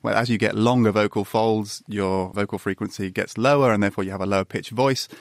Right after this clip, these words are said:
And that growth in the vocal folds in boys and, and, in, and in the male voice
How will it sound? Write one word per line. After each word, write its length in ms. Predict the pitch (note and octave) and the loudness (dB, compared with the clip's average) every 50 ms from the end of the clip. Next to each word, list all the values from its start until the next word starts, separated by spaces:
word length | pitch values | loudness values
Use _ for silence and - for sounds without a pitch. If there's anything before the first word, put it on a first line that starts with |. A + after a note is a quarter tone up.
| - - - _ | -20 -20 -10 _
And 100 | - A2 | 0 0
that 160 | A2+ G#2+ A2+ - | 0 0 -2 -2
growth 400 | - B2 C3 C#3 C#3 C3 - - | 0 2 4 4 4 2 0 -2
in 80 | G#2 | -2
the 80 | G#2 G2+ | 0 2
vocal 280 | G#2+ G2+ G2+ - G#2+ | 2 2 0 0 -4
folds 380 | F#2+ - A2 G#2 G2+ G2 F#2+ - | -4 -2 0 0 0 0 0 -2
in 280 | G#2 G2 F#2+ G2 F#2 - | -2 -2 0 -2 -2 0
boys 400 | - A2 A#2 A2+ A2 G#2+ F#2+ G2 | 0 2 4 4 2 2 0 -2
and, 180 | F2+ F#2 F2+ | -6 -6 -6
and, 120 | F2+ F#2+ F#2+ | -6 -6 -6
in, 200 | F#2+ F#2 - G2 | -6 -6 -8 -8
and 160 | G2 G2 F#2 | -8 -6 -6
in 80 | F2+ | -4
the 60 | F#2+ G2 | -2 0
male 240 | G#2 G#2+ G#2+ G#2 | 2 2 2 2
voice 360 | F#2+ G#2+ G#2 G#2+ G#2 G#2 - | 2 2 2 0 0 -2 -4